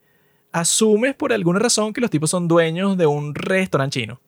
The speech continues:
O sea, entonces eso te hace racista a ti porque tú caíste en un prejuicio, pues, o sea, tú juzgas a las personas sin conocerlas. O sea, es como que, ajá, están tratando,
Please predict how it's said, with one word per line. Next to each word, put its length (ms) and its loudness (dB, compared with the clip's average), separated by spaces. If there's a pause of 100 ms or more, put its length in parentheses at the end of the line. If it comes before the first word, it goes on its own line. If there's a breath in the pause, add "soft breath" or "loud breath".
O 40 -20
sea, 100 -2
entonces 340 -2
eso 260 2
te 100 2
hace 140 2
racista 400 0
a 20 -2
ti 240 -4 (520 soft breath)
porque 300 2
tú 240 -2
caíste 380 2
en 60 -2
un 100 -4
prejuicio, 400 2
pues, 120 2
o 60 0
sea, 140 -2
tú 100 -4
juzgas 380 2
a 20 0
las 120 -2
personas 340 -2
sin 180 0
conocerlas. 640 -4 (300 soft breath)
O 20 -20 (100)
sea, 120 4
es 60 0
como 180 -2
que, 360 4
ajá, 320 2
están 220 -4
tratando, 640 0